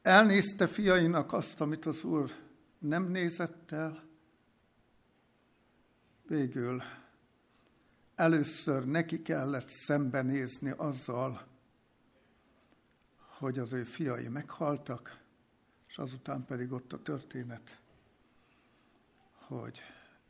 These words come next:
ő is meghalt, bár idős ember volt már.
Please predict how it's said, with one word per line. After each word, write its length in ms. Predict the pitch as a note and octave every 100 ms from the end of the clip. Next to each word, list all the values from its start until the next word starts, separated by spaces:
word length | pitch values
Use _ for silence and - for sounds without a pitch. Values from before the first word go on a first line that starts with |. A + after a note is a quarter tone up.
| _
ő 180 | - B2+
is 400 | A#2+ - - - - - - _
meghalt, 760 | D#3+ D#3+ - D3 C#3 C3 - - - _ _ _ - _ -
bár 280 | C#3+ B2+
idős 420 | B2+ A#2+ B2+ - -
ember 440 | C3 A#2 A#2 A2
volt 220 | B2+ - -
már. 360 | B2+ - -